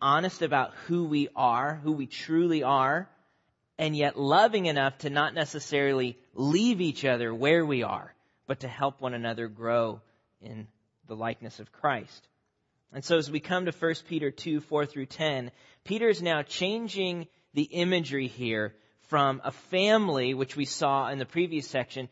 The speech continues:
He's now shifting the metaphor and the imagery to that of a temple, of a temple, to help us understand yet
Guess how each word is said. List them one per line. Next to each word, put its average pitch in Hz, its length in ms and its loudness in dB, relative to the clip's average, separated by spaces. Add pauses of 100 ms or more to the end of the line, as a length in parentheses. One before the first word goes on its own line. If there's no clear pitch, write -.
(160)
He's 147 140 -4
now 147 180 -2
shifting 214 600 0
the 175 80 2
metaphor 143 640 2
and 127 160 0
the 135 60 -4
imagery 131 600 -2 (200)
to 143 100 0
that 139 300 4
of 131 140 0
a 120 100 0
temple, 113 720 -6 (760)
of 120 140 -6
a 113 60 -8
temple, 127 640 -8 (600)
to 147 100 -4
help 185 400 0
us 214 180 2
understand 160 640 -4
yet 151 160 -2